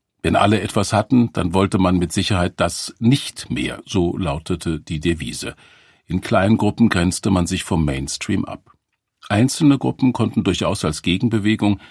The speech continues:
und am Ende sogar als Feindbild betrachtet werden. Eine Reaktion auf die neue deutsche Welle war beispielsweise die dunkle Welle. Egal wie, Abgrenzung und individuelle Gruppenbildung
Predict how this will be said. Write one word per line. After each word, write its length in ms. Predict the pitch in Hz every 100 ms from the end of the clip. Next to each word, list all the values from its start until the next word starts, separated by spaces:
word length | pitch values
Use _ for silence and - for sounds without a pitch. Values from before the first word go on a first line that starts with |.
| _ _ _ -
und 80 | 92
am 140 | 92
Ende 240 | 92 101 95
sogar 240 | 87 92
als 180 | 92 -
Feindbild 640 | 104 76 73 - 69 -
betrachtet 540 | 80 - - - - 117
werden. 260 | 76 71 - _ _ _
Eine 180 | 101 101
Reaktion 460 | 104 - - 151
auf 120 | 123 -
die 160 | 107
neue 380 | 95 92 104 101
deutsche 400 | 92 85 - 92
Welle 260 | 85 110 110
war 140 | 95
beispielsweise 720 | 87 90 107 - 92 92 98
die 220 | 90 98
dunkle 480 | 98 120 135 - 82
Welle. 240 | 120 - - _ _ _ _ _ _ _
Egal 540 | 123 110 120 156 160 117
wie, 240 | 80 64 - _ _
Abgrenzung 800 | 113 - - 120 117 131 - 127
und 180 | 95 87
individuelle 640 | 123 107 95 90 87 90
Gruppenbildung 880 | 85 87 - 117 104 104 107 104 107